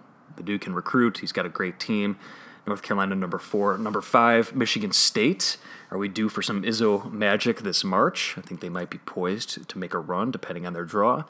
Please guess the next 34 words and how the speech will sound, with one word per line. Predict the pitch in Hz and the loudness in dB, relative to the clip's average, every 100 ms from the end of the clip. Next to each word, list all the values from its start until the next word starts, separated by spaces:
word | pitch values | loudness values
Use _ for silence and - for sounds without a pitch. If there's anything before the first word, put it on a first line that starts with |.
| - - - | -14 -20 -8
Number | 104 90 - | -2 -2 2
six, | - 117 117 - - | 2 4 2 0 0
Kentucky, | - 95 - 101 - 95 90 _ _ _ _ - | -4 -8 -2 -2 0 -6 -6 _ _ _ _ -4
capable | 110 98 98 95 | -4 -2 -4 -4
of | 90 | -2
winning | 90 87 | -4 -4
it | 85 | -4
all | 85 | -4
as | 82 - | -6 -2
well. | 92 90 87 - - - _ - | 0 0 -2 -10 -20 -20 _ -8
They | 92 90 | -4 -4
will | 85 87 | -2 -4
be. | 85 85 | -4 -6
They | 90 | -6
have | 87 | -8
the | 82 | -10
talent | - 90 85 80 | -8 -6 -6 -6
to | - | -6
get | 95 87 | -4 -6
it | - | -4
done | 90 | -4
if | 85 | -2
they | 90 | -4
have | 82 | -4
a | |
good | 85 85 | -6 -6
draw | 90 78 | -4 -4
as | - | -2
well. | 98 110 - - - - - - | 2 2 2 -6 -18 -16 -12 2
Then | 123 | 6
we | 123 | 6
have | 110 | 6
another | 113 107 | 4 4
drop-off, | 98 120 110 110 107 107 - | 6 6 6 6 8 6 2